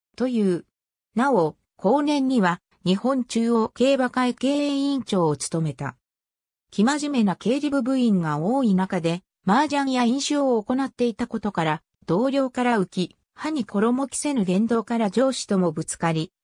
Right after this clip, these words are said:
十七年間経理を担当して仕事に飽きてきたこともあり、東南アジアでのエンジン開発事業への移動を希望し、千九百七十二年秋から六年半、マニラ駐在員事務所に赴任する。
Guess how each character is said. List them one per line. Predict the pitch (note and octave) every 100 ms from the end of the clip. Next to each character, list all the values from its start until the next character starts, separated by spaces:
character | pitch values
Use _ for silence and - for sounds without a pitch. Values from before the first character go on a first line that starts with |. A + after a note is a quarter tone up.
| -
十 | F#3 C4+
七 | D4 C#4+ C4+
年 | C4 B3
間 | B3+ B3+
経 | - C4 A#3
理 | G3
を | D#3 - _ _
担 | F#3+ A3+
当 | B3 A3+ A3
し | -
て | G3 G3 _ -
仕 | -
事 | F#3 C#4+ D4+
に | D4+ D4
飽 | D4+
き | -
て | A3+
き | G#3
た | - G#3+
こ | F#3
と | G3+
も | F#3+ E3+
あ |
り、 | D#3 - _ _ -
東 | A3+ C#4+
南 | C#4 C4+ C4
ア | B3
ジ | B3+ A#3
ア |
で | G3+
の | F3 D#3+
エ | F#3+
ン |
ジ | C4 C#4+
ン | C4
開 | C#4+ C#4+
発 | C4+ C#4+ D4
事 | C#4+
業 | C4+ A#3+ F#3
へ | E3
の | D3+
移 | E3
動 | F3+ F#3+
を |
希 | - F3
望 | F#3+ F3+
し、 | - D#3 - _ _
千 | - D#4 D#4
九 | - D4
百 | C4 G#3+ E3+
七 | D#3 F3 C4
十 | B3 G3+
二 | F3 F3
年 | B3 D4 C4+ F#3+
秋 | F#3 - -
か | F#3
ら | D#3+
六 | D3+ C#3+ A3+
年 | B3 A3+
半、 | G#3 G#3+ D3+ - _ -
マ | F3
ニ | C#4+ C4+
ラ | F#3
駐 | - A#3+ C#4
在 | C#4 B3+
員 | B3 B3+ B3+
事 | B3
務 | B3
所 | A3+ G#3+
に | G#3
赴 | -
任 | F3+ G#3+ F#3
す | D#3+
る。 | D#3